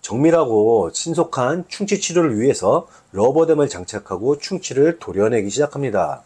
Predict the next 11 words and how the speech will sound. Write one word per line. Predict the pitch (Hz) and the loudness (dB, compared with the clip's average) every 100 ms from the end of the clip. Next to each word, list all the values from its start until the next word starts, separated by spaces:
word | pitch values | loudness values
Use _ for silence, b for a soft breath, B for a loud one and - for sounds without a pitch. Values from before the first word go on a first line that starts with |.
| _ - | _ -6
제거하고 | 107 110 147 147 165 123 107 127 82 - | 0 2 2 2 2 4 6 4 0 -4
충치가 | - 165 165 139 | -8 -4 0 -2
깊었던 | - - 135 143 120 | -2 -6 -2 -2 -2
부위는 | 143 127 98 151 202 b b | -2 -2 -2 -4 -6 b b
글래스 | - 117 165 160 165 | -6 2 2 2 2
아이오노머 | 120 117 127 123 113 90 82 76 | 4 4 4 2 0 -2 -6 -8
베이스로 | - 101 135 - 131 | -8 -6 -4 -4 -4
메꾼 | 95 - 120 | -4 -6 -8
다음 | 85 101 135 135 b b b | -2 -2 -2 -6 b b b
테세라 | - 180 - 170 151 | -2 0 2 2 4
인레이를 | 131 110 123 120 117 123 160 208 | 2 0 0 2 2 2 2 0